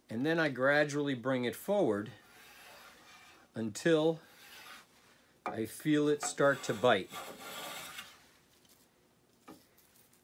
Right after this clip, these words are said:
And you see, that's a fairly fine shaving that I'm getting there. And, um,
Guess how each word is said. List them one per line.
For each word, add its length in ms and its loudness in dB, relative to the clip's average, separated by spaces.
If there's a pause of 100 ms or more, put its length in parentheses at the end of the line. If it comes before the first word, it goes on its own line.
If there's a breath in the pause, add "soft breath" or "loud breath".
(720)
And 100 -4
you 80 -4
see, 200 -2
that's 260 2
a 40 2
fairly 460 2
fine 480 0
shaving 540 2
that 100 -2
I'm 160 -4
getting 340 -2
there. 360 -8 (1000 loud breath)
And, 300 -4
um, 320 0